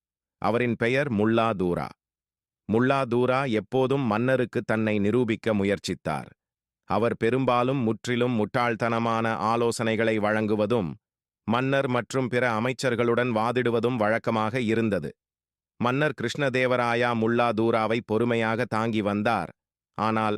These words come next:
அவர் முட்டாள்தனத்தால் மன்னர் சலித்துவிட்டார். ஒரு நாள், மன்னர் கிருஷ்ணதேவராயா முல்லா தூராவுக்கு ஒரு பாடம் கற்றுக் கொடுக்க முடிவு செய்தார். அவர் முல்லா தூராவை அரண்மனைக்கு அழைத்து, ஒரு கடினமான பணியை கொடுத்தார்.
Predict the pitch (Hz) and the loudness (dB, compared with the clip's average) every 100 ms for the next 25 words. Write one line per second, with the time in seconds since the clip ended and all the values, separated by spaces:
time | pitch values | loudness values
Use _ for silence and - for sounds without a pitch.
0 | - 107 110 107 104 - 135 123 113 110 | -4 -2 0 0 -2 0 -2 0 -2 -2
1 | - 107 92 107 95 104 104 90 - 92 | -2 -2 0 -2 -2 -2 -2 -2 -2 -4
2 | 98 104 95 - 80 58 - _ _ _ | -2 -2 -4 -4 -6 -8 -18 _ _ _
3 | _ _ - 127 123 120 98 - _ _ | _ _ 0 0 2 0 -2 -6 _ _
4 | _ _ 107 117 135 147 - 123 - 143 | _ _ -2 -2 0 -2 -2 -8 -4 -2
5 | 139 131 127 127 123 117 120 127 113 120 | 0 0 0 0 0 0 2 2 2 0
6 | 123 117 110 - 139 120 117 - 120 123 | 2 0 -2 -2 0 2 0 0 0 0
7 | 123 120 110 131 117 113 117 107 113 107 | 0 -2 -4 -2 0 0 0 2 0 0
8 | - 107 104 90 - _ _ _ _ - | -2 0 0 -2 -6 _ _ _ _ -4
9 | 120 135 131 139 151 143 131 127 120 123 | 0 0 2 2 2 0 0 2 2 0
10 | 131 113 135 127 120 - 107 107 120 - | 2 2 0 0 -2 -2 0 0 -2 -4
11 | 85 - _ _ 120 120 120 120 139 135 | -6 -8 _ _ -2 0 0 -2 0 0
12 | 127 135 117 120 135 120 - 113 110 90 | 0 -2 -2 -2 0 -2 0 -2 0 -2
13 | 78 | -4